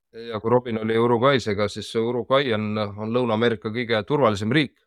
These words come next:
Aga seal samamoodi ikkagi on teatud piirkonnad, kuhu ei tasu üldse sattuda või ei tasu teatud kellaaegadel sattuda, et, äh, Robinil mõne korra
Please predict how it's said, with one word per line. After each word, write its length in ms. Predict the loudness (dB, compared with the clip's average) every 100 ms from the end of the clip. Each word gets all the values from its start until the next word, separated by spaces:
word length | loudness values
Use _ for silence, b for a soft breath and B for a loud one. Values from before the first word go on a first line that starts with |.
| _ _ _ _ _ _ _ _ -4
Aga 300 | -2 -2 0
seal 160 | 2 4
samamoodi 540 | 4 4 2 0 -4
ikkagi 260 | -8 -6 -2
on 80 |
teatud 240 | -2 -4 -4
piirkonnad, 440 | 0 0 -2 -4 -6
kuhu 400 | -10 -8 -6 -8 -12 _ _ _ _ _ _ -16
ei 240 | -6 -4 0
tasu 240 | 2 4
üldse 240 | 2 2 0
sattuda 480 | 0 0 -6 -6 -8 _ _ _ _ _ -12
või 160 | -6 -2
ei 60 | 0
tasu 260 | 2 0 2
teatud 320 | 2 2 0 -2
kellaaegadel 520 | 2 4 4 2 -4
sattuda, 500 | -6 -8 _ -8 -8 -8
et, 160 | -10
äh, 140 | -10 -10 -8
Robinil 480 | -8 -8 -8 -8 -8 _ -6
mõne 240 | -4 0
korra 280 | 4 4 4